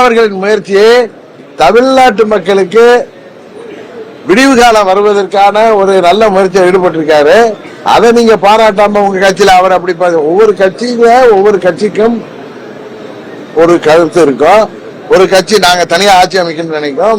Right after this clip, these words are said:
மத்த இன்னொரு கட்சி கூட்டணி ஆட்சி தான் வேணும், நாங்க என்ன ஏமாளியா, நாங்களும் அங்க வைக்கணும், ஒரு க-, ஆட்சி அதிகாரத்துல வரணும்னு நினைக்கிறோம். அது மாதிரி அம்மாவோ தலைவரோ இல்ல. இப்ப இந்த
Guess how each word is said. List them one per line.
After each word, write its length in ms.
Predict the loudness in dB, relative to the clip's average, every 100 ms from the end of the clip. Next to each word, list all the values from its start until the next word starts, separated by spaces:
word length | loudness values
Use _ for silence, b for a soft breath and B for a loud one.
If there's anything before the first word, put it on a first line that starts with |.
| -4
மத்த 220 | -4 -2
இன்னொரு 240 | 0 0 2
கட்சி 260 | 0 0 0 0 -4 -4
கூட்டணி 260 | -2 0 2 2
ஆட்சி 160 | 0 0
தான் 140 | 2 2
வேணும், 320 | 2 0 -2 -8 -20 -20 -20 -8 -2
நாங்க 200 | 0 0 0
என்ன 120 | 2 2
ஏமாளியா, 440 | 2 2 4 4 2 0 -8 -20 -20 -20 -12 -4
நாங்களும் 420 | 0 0 2 2
அங்க 160 | 0 2 2
வைக்கணும், 400 | 2 0 0 2
ஒரு 100 | 2 2
க-, 180 | 2 4 2
ஆட்சி 180 | 0 0
அதிகாரத்துல 420 | 2 2 2 0 0
வரணும்னு 340 | -2 -4 -4
நினைக்கிறோம். 400 | -6 -4 -2 -2 -4 -12 -20 -12 -2
அது 120 | 0 2
மாதிரி 160 | 2 2
அம்மாவோ 360 | 2 2 2 2 2
தலைவரோ 340 | 0 2 2 2 2
இல்ல. 140 | 2 0
இப்ப 140 | 2 2 2 -2 -10 -20 -20 -16
இந்த 120 | -2